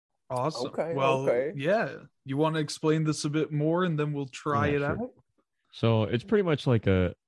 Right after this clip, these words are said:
Speaker 3: I don't know if they e-, even write these anymore. I feel like they should. Some people have got to, but for a while, choose your own path stories were a pretty big thing. I was introduced to them when I was in fifth grade,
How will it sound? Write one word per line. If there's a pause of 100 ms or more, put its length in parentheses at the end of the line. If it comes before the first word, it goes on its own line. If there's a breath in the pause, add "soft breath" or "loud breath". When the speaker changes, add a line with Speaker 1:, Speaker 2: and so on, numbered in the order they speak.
Speaker 3:
I
don't
know
if
they
e-, (280)
even
write
these
anymore.
I
feel
like
they
should.
Some
people
have (180)
got
to,
but
for
a
while,
choose
your
own
path
stories
were
a
pretty
big
thing. (480 soft breath)
I
was
introduced
to
them
when
I
was
in
fifth
grade,